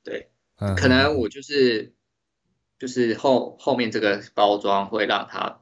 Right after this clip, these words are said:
Speaker 1: 整体分数有稍微提高一点点。那如果你把它拆个每个 part 来看，我都觉得它不够好。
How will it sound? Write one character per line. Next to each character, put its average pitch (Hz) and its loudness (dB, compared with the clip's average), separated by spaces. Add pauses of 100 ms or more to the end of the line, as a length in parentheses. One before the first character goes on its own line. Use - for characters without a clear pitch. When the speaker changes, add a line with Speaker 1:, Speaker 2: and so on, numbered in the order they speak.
Speaker 1:
整 - -10
体 - -14
分 - -12
数 107 -8
有 - -10
稍 107 2
微 98 4
提 - -12
高 110 4
一 117 2
点 117 -8
点。 120 -2 (420)
那 139 2 (280)
如 156 -4
果 170 4
你 120 0
把 101 -4
它 110 0
拆 131 0
个 117 0
每 98 -4
个 104 -4
part 113 -4
来 95 -2
看， 104 -8
我 101 -12
都 117 -2
觉 113 -8
得 98 -6
它 98 -10
不 - -18
够 - -12
好。 - -18